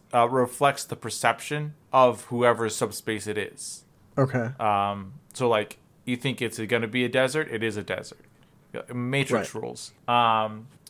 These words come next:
Speaker 1: the third one is whoever subspace it is, uh, or for, specifically for the mind subspace, uh, they control all, they control it. They have all the power. And then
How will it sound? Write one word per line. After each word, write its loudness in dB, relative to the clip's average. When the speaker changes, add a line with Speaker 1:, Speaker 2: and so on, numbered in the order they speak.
Speaker 1:
the 8
third 6
one 6
is -2
whoever 8
subspace 2
it -2
is, -2
uh, 6
or 6
for, 4
specifically 0
for -4
the 0
mind 4
subspace, 0
uh, 8
they 6
control 2
all, 4
they 2
control -2
it. -14
They 0
have 0
all 2
the -12
power. -4
And 2
then 6